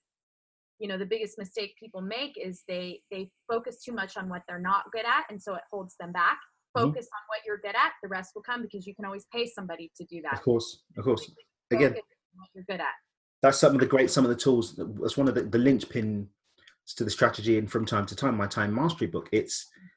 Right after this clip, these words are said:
Speaker 2: put all of your time, energy, and resources into those areas of your life
Speaker 1: Mm-hmm.
Speaker 2: where you are optimally placed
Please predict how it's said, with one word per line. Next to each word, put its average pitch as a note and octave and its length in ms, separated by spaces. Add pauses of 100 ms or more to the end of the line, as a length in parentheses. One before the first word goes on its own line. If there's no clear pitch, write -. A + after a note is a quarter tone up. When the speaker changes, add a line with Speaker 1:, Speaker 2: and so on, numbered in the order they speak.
(680)
Speaker 2:
put E3+ 260
all E3 160
of E3+ 100
your F3 140
time, D3 360
energy, B2+ 280
and A#2 100
resources G#2+ 500
into A2+ 260
those A#2+ 260
areas A#2 300
of G2 100
your A2+ 120
life G#2 500 (340)
Speaker 1:
Mm-hmm. F3+ 240
Speaker 2:
where B2 120
you A#2 360
are G#2 380 (240)
optimally A2+ 640
placed - 480